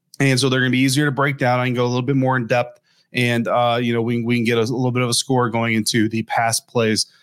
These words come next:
uh, coming up here. So the first run of the game for Baker Mayfield came on a third and four.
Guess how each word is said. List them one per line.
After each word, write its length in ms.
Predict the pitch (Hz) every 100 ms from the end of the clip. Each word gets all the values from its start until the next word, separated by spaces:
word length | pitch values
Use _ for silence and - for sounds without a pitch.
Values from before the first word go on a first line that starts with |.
| _ -
uh, 200 | 113 110
coming 240 | 123 113
up 100 | 104
here. 140 | 117 107
So 100 | 131
the 60 |
first 280 | 131 202 180
run 300 | 160 160 151
of 120 | 143
the 80 | 143
game 200 | 135 131
for 80 | 127
Baker 260 | 120 120
Mayfield 380 | 113 113 117 113
came 180 | 123 120
on 80 | 117
a 60 |
third 260 | 110 131 151
and 120 | 170
four. 340 | 127 117 117